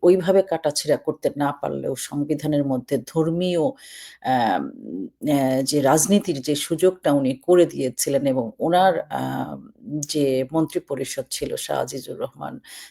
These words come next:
থেকে শুরু করে অনেকেই, মশিউর রহমান যাদু মিয়া, ওনার যে, উম, চারপাশের, অ্যা, ব্যক্তিবর্গগুলো ছিল তারা সবাই মুক্তিযুদ্ধের বিরোধী এবং মু-, অ্যা, আমাদের স্বাধীনতার বিরোধীর অংশ ছিল। একইভাবে ডক্টর মোহাম্মদ ইউনূসও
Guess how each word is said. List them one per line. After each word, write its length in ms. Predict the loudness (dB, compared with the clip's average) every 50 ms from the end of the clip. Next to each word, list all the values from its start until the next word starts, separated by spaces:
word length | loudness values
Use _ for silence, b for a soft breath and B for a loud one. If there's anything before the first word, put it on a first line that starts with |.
| B B
থেকে 200 | -6 -4 -2 -2
শুরু 320 | -2 0 2 2 2 0
করে 260 | 0 0 0 2 0
অনেকেই, 600 | 0 0 0 2 2 2 2 2 0 0 0 0 0
মশিউর 340 | 0 0 0 0 -2 -2
রহমান 200 | -2 -2 -4 -6
যাদু 280 | -4 -4 -4 -2 -4 -6
মিয়া, 300 | -6 -8 -8 -8 -6 -4
ওনার 280 | -2 -2 -2 -2 -4 -6
যে, 240 | -6 -4 -4 -4 -6 _
উম, 180 | -10 -12 -12 -12 -12 _ _ _ 0
চারপাশের, 680 | 0 0 0 0 -2 -4 -4 0 2 2 2 2 0 -4 -8
অ্যা, 460 | -8 -6 -4 -2 -2 0 0 -2 -2 -4
ব্যক্তিবর্গগুলো 960 | -2 0 0 0 2 2 2 4 6 4 4 4 2 -4 -4 -4 -4 -4 -4 -4
ছিল 300 | -4 -6 -6 -6 -6 -6
তারা 280 | -2 -2 2 2 2
সবাই 320 | 2 2 2 4 4 4 2
মুক্তিযুদ্ধের 540 | 2 -4 -6 -4 -4 -4 -4 -4 -6 -6 -6 -8 B B B B B B B B
বিরোধী 500 | B 8 10 10 10 10 8 6 4 2
এবং 360 | 4 6 6 6 4 4 2 0
মু-, 220 | 2 2 2 2 4
অ্যা, 220 | 4 4 4 2 2 0
আমাদের 260 | 0 0 0 0 -2
স্বাধীনতার 580 | -2 2 4 4 4 6 4 4 6 4 4 2
বিরোধীর 400 | 2 0 -2 -2 0 0 0 0
অংশ 280 | 0 -2 -4 -4 -8 -8 -8
ছিল। 220 | -8 -6 -4 -6 -6 _ _ _ _
একইভাবে 500 | 2 2 2 4 4 4 4 6 6 6
ডক্টর 320 | 6 6 4 2 2 0 -2
মোহাম্মদ 400 | -2 -2 -4 -2 -4 -4 -4 -4
ইউনূসও 540 | -4 -2 0 0 0 0 0 -2 -2 -2